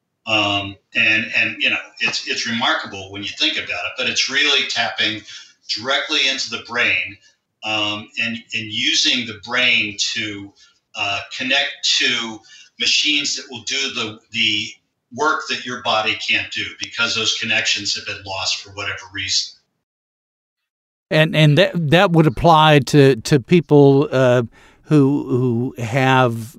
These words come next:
Speaker 2: sort of this locked-in syndrome with, uh, uh, perhaps strokes, as you mentioned, or A L S,
Speaker 1: Yeah.
Speaker 2: or other things where they, they, they're trapped in their own body, and that's my lay term, but, uh,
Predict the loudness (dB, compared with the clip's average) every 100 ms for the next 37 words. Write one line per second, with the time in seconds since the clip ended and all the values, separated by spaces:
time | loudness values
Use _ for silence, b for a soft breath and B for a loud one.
0 | -14 -2 2 2 2 0 0 0 2 4
1 | 4 2 2 4 6 4 2 4 4 6
2 | 4 4 4 2 2 -2 -8 -2 2 4
3 | 2 -2 B B B B -10 -8 -8 -10
4 | _ _ -2 0 0 -2 -2 0 6 6
5 | 6 2 0 2 0 2 0 0 0 2
6 | 2 0 0 0 -4 b b b 4 6
7 | 6 6 6 4 2 0 2 2 2 4
8 | 4 2 2 0 2 4 4 4 4 4
9 | -2 b b b 6 6 4 0 2 2
10 | 2 0 2 2 2 2 4 4 4 4
11 | 2 4 6 4 2 0 2 0 0 2
12 | 2 4 4 6 4 2 0 2 2 0
13 | -2 -2 -4 -8 B B B 0 4 4